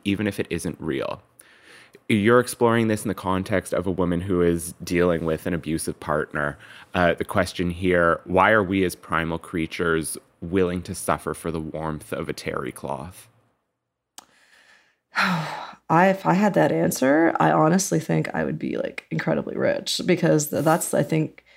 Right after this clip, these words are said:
Speaker 2: the whole idea of knowing when to get out of a bad relationship. I mean,
Speaker 1: Mm-hmm.
Speaker 2: from a psychological perspective, so, like, my,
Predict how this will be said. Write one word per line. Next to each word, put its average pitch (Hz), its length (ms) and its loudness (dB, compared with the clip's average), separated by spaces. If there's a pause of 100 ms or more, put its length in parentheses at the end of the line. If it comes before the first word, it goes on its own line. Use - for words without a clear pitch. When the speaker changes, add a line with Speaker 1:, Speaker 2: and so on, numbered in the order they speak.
(520)
Speaker 2:
the 180 120 4
whole 175 600 6
idea 156 680 4
of 156 500 2 (680)
knowing 165 460 6
when 165 200 4
to 175 100 -4
get 160 160 4
out 151 140 4
of 180 160 4
a 156 140 0 (380)
bad 170 560 4
relationship. - 920 -2 (460)
I 170 80 6
mean, 160 420 4
Speaker 1:
Mm-hmm. - 100 -14
Speaker 2:
from 190 220 4
a 180 60 4
psychological 180 840 2
perspective, 160 640 -2
so, - 200 0
like, - 200 0
my, 143 460 -2